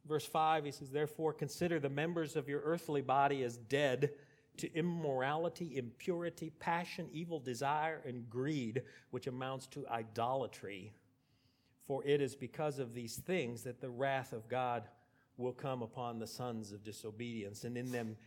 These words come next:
you also once walked when you were living in them. But now you also put them all aside. Anger, wrath, malice, slander, abusive speech from your mouth.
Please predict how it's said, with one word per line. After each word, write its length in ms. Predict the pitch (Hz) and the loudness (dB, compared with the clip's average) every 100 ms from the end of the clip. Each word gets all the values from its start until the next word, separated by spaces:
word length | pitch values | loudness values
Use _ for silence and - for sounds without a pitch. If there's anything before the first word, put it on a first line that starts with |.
| - - | -20 -12
you 160 | 104 - | -10 -2
also 420 | 117 143 - 165 | 0 0 0 -2
once 340 | 160 175 170 | 0 -4 -4
walked 500 | 190 214 156 - - - _ _ _ - | -4 -4 -4 -8 -16 -20 _ _ _ -8
when 180 | 131 135 | -6 -4
you 140 | 131 | -4
were 100 | 131 | -2
living 440 | 139 160 147 123 123 | 0 0 0 -4 -2
in 220 | 147 147 | -2 0
them. 320 | 110 90 101 101 - | -2 -4 -10 -16 -10
But 160 | 117 127 | -8 -2
now 260 | 143 165 | 0 0
you 240 | 156 160 165 | -2 -4 -2
also 580 | 139 151 - 101 98 - _ _ _ _ _ _ _ _ - | 0 -2 -6 -8 -8 -10 _ _ _ _ _ _ _ _ -2
put 220 | 175 - | -2 0
them 120 | 147 131 | -2 -2
all 200 | 127 123 | 0 -2
aside. 380 | - 107 92 101 | -2 -4 -4 0
Anger, 380 | 131 139 107 101 | 0 0 -4 -2
wrath, 400 | 127 123 107 - | 2 2 0 -4
malice, 400 | 123 123 110 92 | -2 0 0 -6
slander, 540 | - 135 139 120 98 | -6 -2 0 0 -4
abusive 480 | 95 160 170 - 113 | -2 0 0 -2 -10
speech 380 | - 175 175 - | -6 -6 -6 -6
from 180 | 143 110 | -6 -4
your 100 | 95 | -4
mouth. 400 | 117 143 165 | 0 0 0